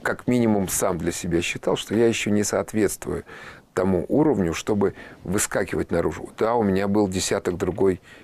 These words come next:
песен, которые, на мой взгляд, уже были фактически вот в голове, вот теми, которые могут создать мой багаж. Вот этот задел, что я серьезный человек, и меня будут петь звезды.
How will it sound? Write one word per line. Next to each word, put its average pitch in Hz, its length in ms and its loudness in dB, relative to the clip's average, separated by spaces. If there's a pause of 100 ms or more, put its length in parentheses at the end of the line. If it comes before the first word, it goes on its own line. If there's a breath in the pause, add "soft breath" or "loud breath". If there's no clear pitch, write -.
песен, 101 320 0
которые, 92 400 0
на 95 140 0
мой 117 180 2
взгляд, 98 380 0
уже 104 180 0
были 101 380 2 (440 loud breath)
фактически - 840 -2
вот 95 240 0
в 85 160 -8
голове, 95 560 2 (320 loud breath)
вот 92 200 0
теми, 123 280 2
которые 92 380 0
могут 92 260 0
создать - 460 -2
мой 92 160 0
багаж. 92 500 -2
Вот 95 200 0
этот 90 220 -2
задел, 123 500 0 (320 loud breath)
что - 240 -8
я 110 420 0 (500)
серьезный 90 600 0
человек, 71 460 -4 (100)
и 98 100 0
меня 95 320 2
будут 101 300 -2
петь 90 240 0
звезды. 90 460 0